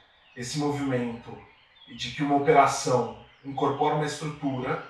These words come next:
e produz uma outra operação, ou seja, o cristal sempre quer, cresce por capas, né? A imagem mais fácil, acho que, de, pra compreender a transdução é essa ide-, essa ideia da cristalização. Você não tem nenhum cristal, cresce,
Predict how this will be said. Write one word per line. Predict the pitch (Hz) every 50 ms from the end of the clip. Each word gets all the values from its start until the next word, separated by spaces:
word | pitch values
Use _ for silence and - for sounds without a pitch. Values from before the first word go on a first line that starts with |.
| - - - -
e | - -
produz | 135 127 123 127 131 135 131
uma | 135 123 123
outra | 135 156 156 - 151 147 143 - - -
operação, | - 208 - - 127 123 127 127 - 127 127 127 160 - - - 139
ou | 139
seja, | - - - 120 117 113 101 101 104 101 - - - - _ -
o | 123 123
cristal | 135 135 127 - - - - - - 123 - - - - - - - - -
sempre | - - 165 170 185 - - -
quer, | - - 156 151 156 - - -
cresce | - 160 156 156 156 - -
por | 131 120 -
capas, | - - - - - - - 104 98 - -
né? | 110 - - 127 127 -
A | 117
imagem | 127 - 165 180 180 185 185
mais | 170 170 - - - - - - - - - - - - - - - - -
fácil, | - - - - - - - - 117
acho | - -
que, | - -
de, | - -
pra | - - - -
compreender | 131 127 123 127 127 123 120 123
a | 123 123
transdução | 123 120 123 117 117 123 120 - 156 160 170
é | 180
essa | 170 - - 160
ide-, | 165 160 156 -
essa | 143 147 - - 156
ideia | 143 151 147 143
da | - - -
cristalização. | 160 156 156 - 175 156 147 147 170 170 - - - 123 117 113 - - - - - - - - - - _ _ _ 113
Você | 117 117 - 139
não | 147 156 156
tem | 156 156 156 151
nenhum | 147 151 160
cristal, | - - - - - - - 147 139 143 151 - - -
cresce, | - - 131 139 - - - - - - 104 104 -